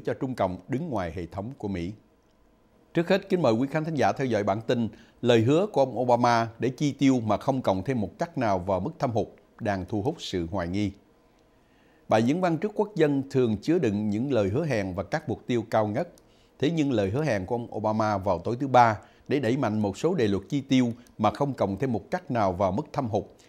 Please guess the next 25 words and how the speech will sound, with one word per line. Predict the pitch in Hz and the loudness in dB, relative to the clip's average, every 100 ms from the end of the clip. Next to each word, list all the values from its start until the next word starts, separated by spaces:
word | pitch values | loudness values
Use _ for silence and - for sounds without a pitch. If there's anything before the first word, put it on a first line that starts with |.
| _ | _
dường | 107 120 107 | 2 4 4
như | 123 131 | 4 2
chỉ | - 107 | 0 -2
có | 143 | 0
một | 127 98 | -2 -2
chút | - 165 | -2 -2
ý | 170 | -2
nghĩa | 160 104 95 | 0 0 0
đối | 123 113 | -2 -2
với | 120 117 | 0 -2
phe | - 110 | -2 -6
Cộng | - 85 | -4 -4
hòa. | 101 92 85 - _ _ _ _ _ _ _ | -2 -2 -4 -14 _ _ _ _ _ _ _
Thật | - 123 | -2 -2
khó | - 143 196 | 0 0 2
để | 151 | 4
bắt | 165 - | 2 2
buộc | 120 - | -2 0
bất | 185 - | -4 0
cứ | 165 | -2
một | 180 | -2
chương | - 139 | -2 -2
trình | 131 110 | 0 -2
chi | 101 151 | 0 -2
tiêu | 147 | 0